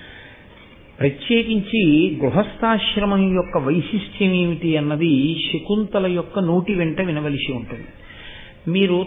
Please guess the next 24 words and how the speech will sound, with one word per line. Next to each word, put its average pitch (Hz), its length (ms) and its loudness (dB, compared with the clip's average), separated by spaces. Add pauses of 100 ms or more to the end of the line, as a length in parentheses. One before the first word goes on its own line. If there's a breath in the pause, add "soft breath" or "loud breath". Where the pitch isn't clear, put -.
తరచుగా 175 440 2
దాన్ని 190 260 4
జ్ఞాపకం 165 460 0
పెట్టుకోవలసి 175 580 0
ఉంటుంది. 180 280 -2
ప్రత్యేకించి 190 800 -2
మహాభారతం 175 760 -2
ఆది 156 280 0
పర్వం 185 360 0
జరిగినంత 170 500 0
కాలము 170 480 0
మీరు 226 200 6
ఒక 180 120 0
విషయాన్ని 196 460 0
మాత్రం 175 380 -2
మరిచిపోకూడదు. 143 800 -2 (680 loud breath)
నేను 170 300 4
మీతో 175 300 4
మళ్ళీ 175 320 6
మళ్ళీ 202 260 6
చెప్తున్నాను, 143 640 0 (680 loud breath)
ఏ 165 400 8
కదలిక 196 580 4
అయినా 143 600 4